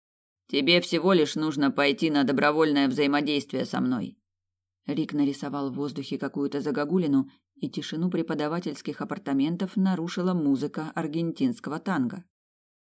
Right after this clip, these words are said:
Я с трудом поборола желание поковырять в ухе, чтобы убедиться, что это не глюк.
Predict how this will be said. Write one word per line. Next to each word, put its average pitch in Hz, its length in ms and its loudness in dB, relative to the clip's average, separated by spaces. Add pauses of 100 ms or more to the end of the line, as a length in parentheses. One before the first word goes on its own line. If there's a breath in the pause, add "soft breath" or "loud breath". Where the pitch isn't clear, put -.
(120)
Я 185 320 0
с 233 40 -10
трудом 240 460 4
поборола 190 460 4
желание 170 480 2
поковырять 170 560 0
в 190 100 -2
ухе, 202 280 2
чтобы 139 320 0
убедиться, 143 520 2
что 131 220 -4
это 135 160 0
не 160 140 0
глюк. 143 360 -2